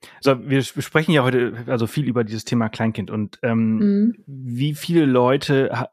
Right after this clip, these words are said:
Speaker 1: haben, sind in den letzten zwei Jahren auf euch zugekommen und haben gesagt, „Boah, was ihr macht, das ist ja toll, das hätte ich mich niemals getraut“?
Speaker 2: Mm, ja, schon sehr viele.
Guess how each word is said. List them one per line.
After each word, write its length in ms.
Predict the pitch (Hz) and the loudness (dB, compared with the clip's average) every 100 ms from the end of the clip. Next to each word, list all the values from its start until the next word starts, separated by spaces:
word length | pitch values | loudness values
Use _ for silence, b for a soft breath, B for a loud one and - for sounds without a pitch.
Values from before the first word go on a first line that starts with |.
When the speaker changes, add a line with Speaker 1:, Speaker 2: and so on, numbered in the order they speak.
| - | -6
Speaker 1:
haben, 440 | 123 135 131 127 - | 0 2 0 -4 -6
sind 220 | 135 143 | -4 0
in 80 | 131 | 2
den 140 | 127 | 2
letzten 480 | 127 123 - 131 117 | 0 -2 -4 -2 -2
zwei 240 | - 123 | 0 2
Jahren 300 | 127 123 123 | 2 2 0
auf 180 | 120 - | -4 -6
euch 300 | 113 117 - | -8 -8 -10
zugekommen 600 | - 135 135 - 117 113 | -6 -2 -2 -2 -2 -2
und 140 | 113 | -4
haben 240 | 110 107 107 | -4 -6 -4
gesagt, 420 | 113 113 107 104 | -4 -2 -4 -2
„Boah, 320 | 120 120 120 | 0 0 0
was 240 | 113 107 - | -4 -6 -4
ihr 140 | 123 | -2
macht, 300 | 113 107 - | 0 -2 -6
das 140 | 110 | -10
ist 120 | 110 - | -10 -12
ja 100 | 107 | -10
toll, 240 | - 107 | -4 -4
das 180 | 104 - | -6 -8
hätte 140 | 107 | -10
ich 100 | 107 | -8
mich 200 | 110 - | -12 -6
niemals 420 | 117 113 110 101 | -2 0 -2 -4
getraut“? 520 | - 101 101 95 - _ _ _ _ _ _ _ _ _ _ _ _ _ _ _ _ _ | -10 -10 -10 -10 -12 _ _ _ _ _ _ _ _ _ _ _ _ _ _ _ _ _
Speaker 2:
Mm, 260 | 202 190 190 | 0 2 2
ja, 220 | 185 160 | 2 0
schon 220 | - 208 | 0 0
sehr 160 | 196 214 | 2 -2
viele. 480 | 214 214 175 175 | 0 0 0 -4